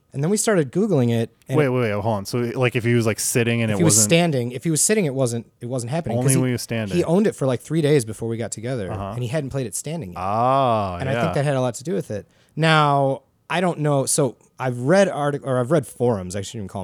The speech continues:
Speaker 1: 'em
Speaker 2: Sure.
Speaker 1: articles. But if you Google it, there's a thing with Jazzmasters and Stratocasters, specifically newer ones, where they, they don't shield the plastic, I guess, on the inside
Speaker 2: Hmm.
Speaker 1: of the pick guard. And static somehow can get in there or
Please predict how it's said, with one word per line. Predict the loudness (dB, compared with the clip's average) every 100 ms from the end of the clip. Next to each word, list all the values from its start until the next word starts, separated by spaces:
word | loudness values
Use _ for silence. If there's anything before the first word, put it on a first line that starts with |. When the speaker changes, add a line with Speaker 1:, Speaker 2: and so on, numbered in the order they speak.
| -8
Speaker 1:
'em | -8
Speaker 2:
Sure. | -6
Speaker 1:
articles. | -8 -10 -18 _ _ _
But | -10
if | -6
you | -6
Google | -2 0 4
it, | 4 4 -2 _
there's | -2 0 0
a |
thing | -2 -2 -2
with | 0
Jazzmasters | 0 0 0 -2 -4 -6
and | -6
Stratocasters, | -4 -4 -4 -6 -8 -8 -10 -10 -14 _ _ _ _ _ -20 -20
specifically | -12 -6 -6 -6 -6 -4
newer | -2 -2
ones, | -4 -6 -8
where | -6
they, | -6 -6
they | -6 -2
don't | -2 -2
shield | -4 -4
the | -6
plastic, | -8 -8 -8 -8
I | -4
guess, | -4 -2
on | -4
the | -4
inside | -4 -4
Speaker 2:
Hmm. |
Speaker 1:
of | -6
the |
pick | -8 -6
guard. | -4 -4 -8 -20 _ _ -8
And | -4
static | -2 0 0 0 -4 _
somehow | -6 0 0 2 2 2 2 -2
can | -6 -4 -4
get | 0 2
in | 4
there | 4 4 4
or | 2